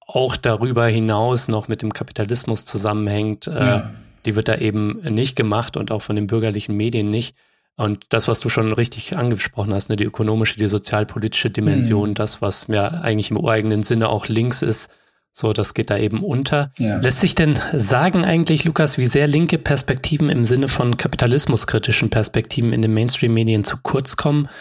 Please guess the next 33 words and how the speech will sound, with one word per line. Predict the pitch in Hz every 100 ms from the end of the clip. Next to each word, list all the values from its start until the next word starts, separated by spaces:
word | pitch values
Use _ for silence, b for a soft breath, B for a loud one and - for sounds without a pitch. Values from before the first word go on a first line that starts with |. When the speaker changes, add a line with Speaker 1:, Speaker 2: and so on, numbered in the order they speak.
| B
Speaker 1:
Vielleicht | B 123 -
auch | -
anhand | 120 117 107 117 123
von | - 120 107
Zahlen, | - - 127 110 95
weil | 98
das | 98 107
würde | 117 113 113
diesen | 110 107 110
Mythos | 135 120
von | - 117
der | 107 110 - B B
vermeintlich | - 107 110 123 - -
linken | 113 127 135 113
Medienlandschaft | 113 120 107 104 104 107 - 110 -
ja |
mal | 107 107
entkräften. | 107 104 - 120 - - - - B B B B B B _
Speaker 2:
Ja, | 123 117
ich | 123
glaub, | 143 135 135 - - _ - -
die | 127 120 113 110 107 107 - - - _ _ -
Geschichte | 120 - 139 - 139
der | 123 113
medialen | 113 117 113 101 110 120
Berichterstattung | 117 127 123 117 113 110 110 - 107 107 107
zur | - 110 107 104
Frage | 104 104 95 92 107 107
der | 95 98
Linkspartei | 123 147 - 101 98 98 92
ist | 101 -
da | 98
sehr | 98 95 92